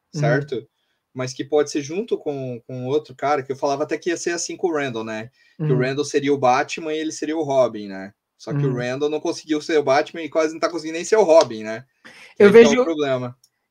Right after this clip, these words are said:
Speaker 1: eu vejo ele que nem o, o Jimmy Butler, o R J, entendeu? Eu vejo muitas qualidades do Jimmy Butler, desse, desse, assim, ele é um,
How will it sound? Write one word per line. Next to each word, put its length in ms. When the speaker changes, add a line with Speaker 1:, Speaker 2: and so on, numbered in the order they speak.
Speaker 1:
eu 140
vejo 280
ele 140
que 100
nem 160
o, 160
o 240
Jimmy 220
Butler, 480
o 160
R 140
J, 340
entendeu? 320
Eu 80
vejo 240
muitas 260
qualidades 560
do 140
Jimmy 260
Butler, 500
desse, 320
desse, 460
assim, 340
ele 200
é 80
um, 320